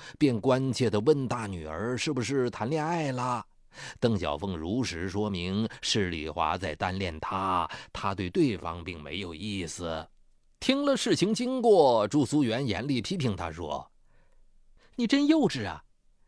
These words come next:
你既然不喜欢他，就不应该收下他的礼物。你收了人家礼物，人家就以为你喜欢他，接受了他。”邓小凤连忙分辨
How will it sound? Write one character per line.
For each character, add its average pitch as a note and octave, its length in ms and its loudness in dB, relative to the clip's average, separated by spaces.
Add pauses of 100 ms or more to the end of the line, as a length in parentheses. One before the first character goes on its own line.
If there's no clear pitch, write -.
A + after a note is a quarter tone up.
(100)
你 C#4+ 140 6
既 D4 100 6
然 C#4+ 200 8
不 E4 200 4
喜 B2 160 0
欢 A#2+ 180 0
他， G#2 220 -4 (260)
就 D4 120 8
不 F4+ 180 6
应 D4 120 4
该 E3 140 4
收 A3+ 180 4
下 G3+ 140 8
他 E3 100 8
的 F3+ 120 4
礼 G2+ 160 0
物。 B2+ 340 0 (240)
你 C#4 160 4
收 D#4+ 220 2
了 C4+ 100 4
人 A#3 140 2
家 C4 100 6
礼 C#3+ 200 0
物， G3 320 2
人 F#3 180 8
家 B3+ 100 4
就 A3+ 140 2
以 G#2+ 220 2
为 D3 180 2
你 A#3 160 4
喜 F2+ 240 0
欢 D#3+ 200 0
他， D#3 120 4
接 C#4+ 260 2
受 E4 240 2
了 D#3 140 2
他。” F#2 360 -2 (1300)
邓 G#2+ 160 2
小 F#2+ 140 2
凤 B2 180 0
连 G#2 120 4
忙 A2 160 2
分 C3 260 -2
辨 C3+ 240 -6